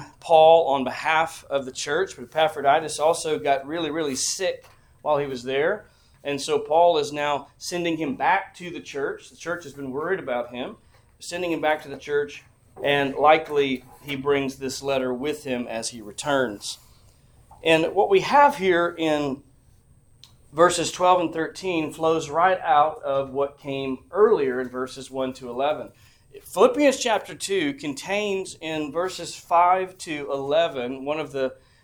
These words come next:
the most beautiful pictures of what Christ did for us in coming and humbling himself and dying on the cross. He begins in verses one to four by calling us to be selfless, to, to, to,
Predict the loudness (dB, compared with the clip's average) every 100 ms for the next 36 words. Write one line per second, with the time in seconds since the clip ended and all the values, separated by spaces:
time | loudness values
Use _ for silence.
0 | _ -14 -4 -4 -4 -10 -2 0 2 -2
1 | -4 -6 -4 -4 -8 -8 -8 -8 -12 -18
2 | -20 _ _ _ -10 0 4 4 4 2
3 | 2 2 -6 -2 -2 -2 0 4 4 4
4 | -2 -10 -10 -10 -10 -8 -8 -8 -8 -8
5 | -6 -4 -4 -6 -8 -4 -4 -4 -8 -6
6 | -6 -8 -12 -10 0 0 0 -6 -16 -18
7 | -20 -16 -8 -6 0 0 0 -4 -4 -4
8 | -6 -8 -2 -2 -2 -8 -8 2 8 8
9 | 8 4 -4 _ _ _ 4 6 8 8
10 | 6 0 -6 -12 -12 -10 -2 -2 -2 -6
11 | -12 -14 -20 -20 _ _ _ _ -16 -16
12 | -8 0 0 0 _ _ -18 -8 -6 -6